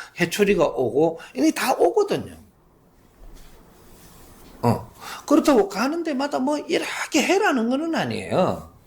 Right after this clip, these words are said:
요는 원리라도 알면 우리가 요새 뭐 한, 그래도 한 석 달쯤은 내가 요렇게 요렇게 했는데 보통 주기가 석 달이에요. 인간한테 주는 이,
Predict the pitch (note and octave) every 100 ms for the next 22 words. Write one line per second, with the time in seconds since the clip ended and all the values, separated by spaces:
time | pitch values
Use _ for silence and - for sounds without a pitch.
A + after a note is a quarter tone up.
0 | _ _ - - - _ - - - -
1 | F#3 C4 D4 G#3+ A#3+ E4+ F4+ C#4 G#3 D#3+
2 | D#3+ - - G#2 G2 F#2+ G#2+ G3+ D3+ F#2+
3 | - - - A3 C4 D3+ G#3+ - C4 F#3+
4 | F3+ F3 G#3+ G3 - - - - - -
5 | A3+ C4 A3+ G3+ A3+ - - _ - -
6 | - - - - F#4+ F#4 D#4+ A#3 E3 E3+
7 | D#3+ E3 G#3+ G3+ D3+ C#3 C#3 F3+ F3+ C3+
8 | A2+ - - B3+ - D3+ D#3+ C4+ B3 -
9 | A#3 C#4 C#4 E3 G2 F#2 G2+ F#2 - -
10 | _ - - - - - - - F#3+ F#3
11 | G3 G#3+ A3 G3+ - F3+ F3+ F3 C#3+ D#3+
12 | E3+ D#3